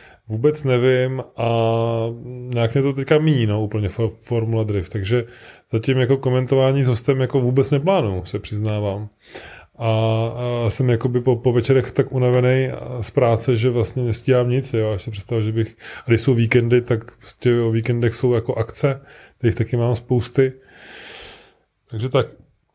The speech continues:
ostatně to vidět i na, na YouTube, že jo, jako, kdy já vždycky vydám video jednou za měsíc, dáli, dáli pán Bůh. Což je už i tak na, na, jako na, na mě aktuálně nadlidský úkol s vzhledem k času, který,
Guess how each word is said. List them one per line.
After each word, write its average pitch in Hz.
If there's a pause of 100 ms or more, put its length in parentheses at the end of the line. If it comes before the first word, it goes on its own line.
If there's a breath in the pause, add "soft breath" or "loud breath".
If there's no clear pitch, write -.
(140)
ostatně 143
to 123
vidět 120
i 131
na, 117
na 117
YouTube, 127
že 104
jo, 98
jako, 98 (100)
kdy 107
já 104
vždycky 110
vydám 117
video 113
jednou 113
za 117
měsíc, 120
dáli, 107 (100)
dáli 110
pán 95
Bůh. 92 (1000)
Což 110
je 117
už 120
i 135
tak 127
na, 113
na, 113 (280)
jako 110
na, 104
na 104
mě 107
aktuálně 107
nadlidský 104
úkol 107
s -
vzhledem 107
k -
času, 110
který, 107